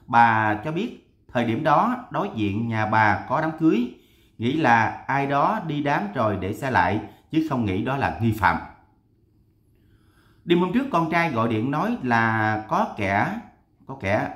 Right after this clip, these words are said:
ở trên thành phố Hồ Chí Minh á, mình dùng có kẻ nên mình không có đọc ra cái từ đó, quý cô chú mình thông cảm ha. Đó, ở thành phố Hồ Chí Minh,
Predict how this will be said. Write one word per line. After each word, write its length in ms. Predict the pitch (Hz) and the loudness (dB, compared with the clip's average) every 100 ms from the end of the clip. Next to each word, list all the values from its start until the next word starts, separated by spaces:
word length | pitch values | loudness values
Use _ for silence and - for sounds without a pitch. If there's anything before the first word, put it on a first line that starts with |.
| - | -6
ở 140 | 104 | -4
trên 160 | 113 104 | -2 -2
thành 80 | |
phố 80 | 104 | -2
Hồ 60 | 135 | -2
Chí 60 | |
Minh 160 | 135 123 | 0 0
á, 100 | 127 | 0
mình 380 | 104 98 98 98 | -2 -2 -2 -4
dùng 480 | 101 101 98 101 98 | -2 -2 -2 -2 -2
có 100 | - | -6
kẻ 260 | 95 95 131 | -2 -2 0
nên 240 | 139 113 113 | -2 -2 -2
mình 100 | 101 | -2
không 120 | 117 | -4
có 240 | 143 123 104 | -4 -4 -4
đọc 200 | 92 - | -6 -4
ra 160 | 120 120 | -2 -2
cái 80 | 117 | -2
từ 140 | 98 | -4
đó, 160 | 101 139 | -4 -6
quý 80 | 151 | -6
cô 60 | 135 | -6
chú 100 | 139 | -6
mình 120 | 151 | -6
thông 160 | 123 117 | -6 -6
cảm 180 | 104 135 | -6 -2
ha. 200 | 156 117 - - _ 92 | -2 -2 -8 -20 _ -4
Đó, 360 | 110 143 - - - - _ - | 0 0 -2 -8 -20 -20 _ -6
ở 220 | 101 120 | -2 -2
thành 240 | 117 104 104 | -2 -2 -2
phố 160 | 170 | -2
Hồ 80 | 165 | -4
Chí 80 | 156 | 0
Minh, 260 | 156 165 | 0 2